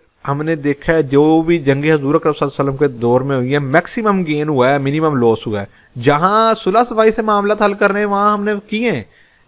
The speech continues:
जहाँ लड़ाई की ज़रूरत पड़ी है, वहाँ लड़े भी हैं। अब खंदक की लड़ाई में मैक्सिमम गेन किया है, बगैर किसी जंग के किया है। थोड़ी सी झड़पें हुई हैं, लेकिन वो क्या हुआ है, खंदक ही नहीं पार हुई उनसे। अब हुदैबिया में क्या हुआ है,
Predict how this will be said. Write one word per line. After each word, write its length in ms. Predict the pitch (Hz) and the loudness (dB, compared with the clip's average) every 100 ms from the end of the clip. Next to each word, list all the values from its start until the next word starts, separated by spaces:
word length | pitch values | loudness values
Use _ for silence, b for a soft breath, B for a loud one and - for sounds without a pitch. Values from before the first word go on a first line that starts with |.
| 139 | 0
जहाँ 160 | 165 | 2
लड़ाई 280 | 170 151 170 | 2 4 2
की 100 | 214 | 0
ज़रूरत 260 | 220 233 226 | 2 2 2
पड़ी 160 | 214 240 | 0 2
है, 60 | |
वहाँ 220 | 226 202 | 4 4
लड़े 300 | 170 170 247 | 4 4 4
भी 140 | 240 190 | 0 -4
हैं। 180 | 135 120 b b - | -4 -8 b b 0
अब 340 | 147 175 214 - | 0 2 0 0
खंदक 360 | 175 175 208 | -4 -2 -4
की 80 | 233 | -4
लड़ाई 320 | 214 190 180 | 0 2 2
में 480 | 185 202 214 220 185 - | 0 -2 -2 -2 -6 -12
मैक्सिमम 560 | 151 180 - - 254 220 | -6 -6 -4 -2 -2 2
गेन 260 | 185 170 | 0 0
किया 280 | 160 143 120 | 0 2 2
है, 180 | 110 117 _ 120 | -2 -8 _ -6
बगैर 320 | 127 147 160 | 0 2 2
किसी 220 | 175 202 | 0 -2
जंग 240 | 165 180 202 | 2 2 2
के 140 | 262 | -2
किया 260 | 233 139 101 | -2 -4 -4
है। 120 | - _ _ _ _ _ 220 | -10 _ _ _ _ _ -2
थोड़ी 160 | 254 | 0
सी 100 | 254 | 2
झड़पें 340 | 202 170 190 220 | 2 2 2 0
हुई 220 | 175 220 | 0 -4
हैं, 200 | 220 123 b b - | -6 -8 b b -6
लेकिन 280 | 131 175 175 | -4 -2 -4
वो 180 | 147 180 | -2 -2
क्या 220 | 190 214 | 2 2
हुआ 260 | 220 156 | 4 2
है, 80 | 131 | -2
खंदक 360 | - - 123 147 | -6 -8 -6 -6
ही 60 | 233 | -4
नहीं 100 | 240 | 0
पार 240 | 202 196 | 4 4
हुई 120 | 185 | 2
उनसे। 280 | 156 147 156 - _ _ _ _ _ _ _ _ 131 | -2 -6 -8 -8 _ _ _ _ _ _ _ _ 0
अब 120 | 139 | 2
हुदैबिया 520 | 123 131 139 185 247 | 4 4 4 4 4
में 120 | 262 | 4
क्या 180 | 254 226 | 4 4
हुआ 220 | 208 143 | 4 2
है, 100 | 113 | -2